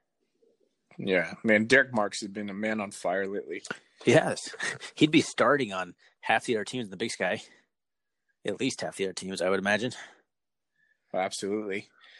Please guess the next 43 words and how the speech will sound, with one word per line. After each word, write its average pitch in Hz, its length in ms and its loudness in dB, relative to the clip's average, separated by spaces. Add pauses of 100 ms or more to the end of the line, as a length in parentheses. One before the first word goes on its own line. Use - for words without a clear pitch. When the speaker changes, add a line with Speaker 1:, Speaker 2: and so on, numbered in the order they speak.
(220)
Speaker 1:
You 147 60 2
know, 151 60 8
I 151 60 8
think 202 240 -2
if 151 160 -4
we 123 120 -4
can 120 180 -8
get 110 240 -4
a 92 40 -6
couple - 300 -6
turnovers 104 800 -8 (160)
off 104 240 -6
of 101 60 -12
Weaver, 98 440 -4
we 101 120 -6
can 104 160 -2
have 92 200 0
a, 87 100 0 (120)
a 117 80 -2
good 110 160 -2
chance. 98 320 0
And 104 100 -2
another 113 360 4 (380)
thing 117 180 2
I've 101 120 4
written 101 160 -4
down 98 280 0
is, 92 200 -6 (560)
uh, 95 260 6 (100)
if - 120 -10
we 160 100 -2
have, 170 200 4
like, 120 160 0
a 98 60 -8
forty 107 400 -2
to 107 80 -2
fifty 113 320 -4
percent, 110 600 -2 (600)
um, 87 320 -4
third 113 220 6
down 107 260 2
completion, 127 680 -2 (640)
uh, 95 120 0